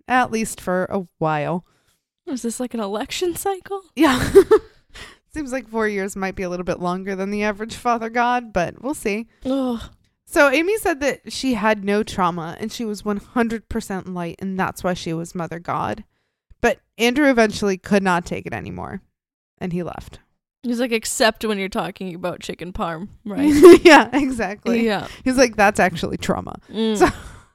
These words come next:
Speaker 2: Mm-hmm.
Speaker 1: <laughs> well, that worked out because he wasn't father god. <laughs> Who would have thunk, right?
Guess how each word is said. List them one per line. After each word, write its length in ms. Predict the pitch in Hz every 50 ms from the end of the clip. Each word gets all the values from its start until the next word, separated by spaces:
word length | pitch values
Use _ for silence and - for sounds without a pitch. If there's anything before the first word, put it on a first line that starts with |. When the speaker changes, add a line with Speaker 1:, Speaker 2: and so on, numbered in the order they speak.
| - - -
Speaker 2:
Mm-hmm. 540 | - 220 220 226 220 214 202 202 208 220 214 - - - - - _ _ _ _ _ _ _ _ _
Speaker 1:
<laughs> 0 | 285
well, 100 | 359 392
that 140 | 392 381 359
worked 180 | 339 349 302 339
out 200 | 311 262 - 220
because 360 | 254 277 - 277 240 226 - -
he 200 | 233 240 294 294
wasn't 380 | 269 254 240 214 208 - -
father 260 | - 180 165 - -
god. 300 | - - - - - 208 226 _ - 392 427
<laughs> 200 | 359 - - - -
Who 100 | - 254
would 120 | 277 269
have 100 | 302 254
thunk, 360 | 233 269 330 294 220 - - -
right? 420 | 311 285 226 202 196 214 254 269